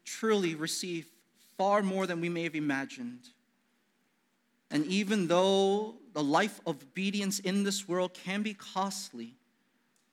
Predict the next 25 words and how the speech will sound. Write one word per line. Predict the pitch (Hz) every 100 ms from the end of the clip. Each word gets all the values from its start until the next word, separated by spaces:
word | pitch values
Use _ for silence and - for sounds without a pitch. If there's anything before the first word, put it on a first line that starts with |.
| _ _ _ _ _ _ _ _ _ _ _ _ _ _ _ _
it | 156
is | 151 147
still | - 175 170
never | 160 156 165 170
a | 151
loss | 131 139 127 123 - - -
when | 131
we | 131
seek | 131 - 151 -
to | 127
do | 127 127
what | 120
is | 117 117 -
right, | 117 123 - - - _ _ _
when | 135
we | 131
seek | 123 - 156 -
to |
live | 143 131
a | 120
life | 120 123 123
of | 120
obedience | 120 117 117 117 -
to | -
you. | 110 -